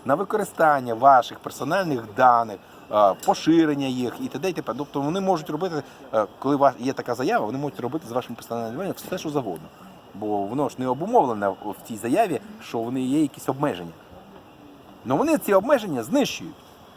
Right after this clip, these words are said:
Вони взагалі законні підстави використання ваших персональних даних знищують. Тобто установчий документ форми один Д Р разом з реєстраційним номером, бо реєстраційний номер присвоюється не електронному реєстру,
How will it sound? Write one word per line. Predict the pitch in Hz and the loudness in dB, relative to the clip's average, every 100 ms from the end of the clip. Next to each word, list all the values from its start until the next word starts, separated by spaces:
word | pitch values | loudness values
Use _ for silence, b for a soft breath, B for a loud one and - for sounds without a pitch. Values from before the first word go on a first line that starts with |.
| - | -10
Вони | 101 160 | -2 0
взагалі | 175 170 208 233 | 2 4 4 2
законні | 131 147 190 160 117 | -2 2 2 2 -2
підстави | - - 208 214 135 | -8 -4 2 4 4
використання | 127 135 143 - 151 117 | 2 -2 0 2 2 2
ваших | 117 135 - | 6 4 4
персональних | - - 117 113 95 | -10 -10 -4 -4 0
даних | 110 196 135 156 B | 2 2 0 -8 B
знищують. | - 151 202 - 92 82 - - | -6 -2 0 -2 -8 -10 -14 -10
Тобто | - 110 120 101 B B | -6 -2 -2 -2 B B
установчий | - - 185 214 135 | -10 0 4 4 0
документ | 123 139 147 160 147 - | -6 -2 0 0 -2 4
форми | 160 131 | 4 4
один | 120 139 | 0 0
Д | 107 101 101 | -2 -2 0
Р | 92 - | 0 2
разом | 123 185 123 113 | 4 4 4 -6
з | |
реєстраційним | 123 135 - 147 208 190 139 147 | -8 -8 -4 -4 -4 -2 0 4
номером, | 151 147 151 165 220 - - - - - - 90 | 4 6 4 4 0 -12 -20 -20 -20 -20 -14 -4
бо | 127 123 - - | 2 2 0 -4
реєстраційний | 117 127 147 143 156 151 | -6 -4 -6 -4 -2 0
номер | 202 175 | 2 2
присвоюється | - 143 - 165 131 113 101 - 92 78 - - - - - - - - - | 0 -4 2 2 2 -2 -6 0 0 0 -10 -20 -20 -20 -20 -20 -20 -14 -4
не | 165 180 | 0 4
електронному | 165 165 - 220 196 160 156 | 2 2 2 2 2 2 2
реєстру, | 143 143 120 - - | 2 -2 -4 -6 -10